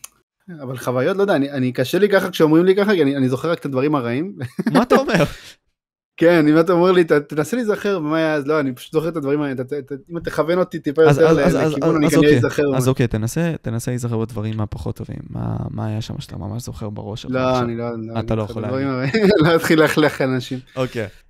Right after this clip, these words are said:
Speaker 1: לא,
Speaker 2: אה.
Speaker 1: אבל היינו כולנו ילדים, זה, זה אני יכול להגיד לך. אמ,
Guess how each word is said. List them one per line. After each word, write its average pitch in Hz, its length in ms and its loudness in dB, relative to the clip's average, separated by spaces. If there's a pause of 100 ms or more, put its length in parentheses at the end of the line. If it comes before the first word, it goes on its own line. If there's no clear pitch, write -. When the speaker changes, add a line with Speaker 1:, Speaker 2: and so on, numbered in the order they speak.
(140)
Speaker 1:
לא, 180 100 4
Speaker 2:
אה. 233 120 6
Speaker 1:
אבל 175 260 4
היינו 170 260 6
כולנו 190 260 4
ילדים, 139 440 2 (100)
זה, 131 220 -4
זה 147 80 2
אני 160 100 2
יכול 143 200 -2
להגיד 120 220 -4
לך. - 120 -18 (220)
אמ, 117 520 -6